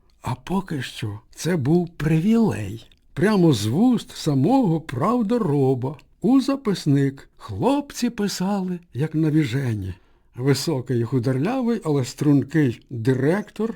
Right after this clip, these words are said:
зайшов у кімнату. Мав довге підборіддя і великі, трохи висунені наперед зуби, що ледве прикривалися, коли він не говорив, повними пишно заокругленими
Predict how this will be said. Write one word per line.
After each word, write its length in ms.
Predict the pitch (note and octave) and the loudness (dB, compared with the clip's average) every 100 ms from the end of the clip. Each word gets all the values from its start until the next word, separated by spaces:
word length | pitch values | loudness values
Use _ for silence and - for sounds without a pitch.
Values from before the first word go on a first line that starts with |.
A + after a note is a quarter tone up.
| - - | -10 -10
зайшов 520 | A#2+ C3+ A#2 G#3 A3 | -2 -2 0 0 0
у 40 | G#3 | 0
кімнату. 680 | F#3+ F3 B2 A2 - A2 - | 2 2 2 -2 -8 -14 -6
Мав 280 | D#3 D#3 B2+ | -2 -2 -2
довге 440 | B2+ A3+ B3 B2+ | -2 -2 0 -2
підборіддя 720 | B2+ C#3 A2+ B2 A#3 C4+ A3+ | 0 -2 -2 -2 -2 -2 -2
і 120 | A3 D#3 | 0 2
великі, 460 | C3+ F#3+ C4 - | 2 0 -2 -6
трохи 360 | D#3 D#3 C3+ C#3+ | -4 -2 -2 -2
висунені 600 | D#3 E3 - D3+ C#3+ C#3 | 0 0 2 2 4 2
наперед 480 | C3+ C3+ C3+ A#2+ G#2+ | 0 -2 -2 -2 -2
зуби, 480 | A#2 B3+ B3+ A3+ A3 | -4 -4 -2 -4 -4
що 200 | - - | -8 -4
ледве 300 | B2+ G#3 G3+ | -2 -2 -2
прикривалися, 840 | D#3 D3 C3+ C3 B2+ A3 G#3+ D#3 D#3+ | -2 -2 -2 -2 -2 -2 -4 -4 -6
коли 260 | D3+ D#3 E3 | -2 0 4
він 220 | E3 E3 - | 2 0 0
не 140 | D3+ | 2
говорив, 540 | D#3 D3+ E3 D#3+ D#3+ - - | 2 2 2 4 2 0 -8
повними 600 | - E3 A3+ G#3+ G#3 G3+ | -2 2 2 2 2 0
пишно 540 | G3 D#3 E3+ C#3+ D3 C3 | 0 0 0 0 0 0
заокругленими 920 | B2 B2+ A2+ D3+ G3 F3+ F#3+ F3+ F#3 | 0 0 0 -2 0 0 2 2 2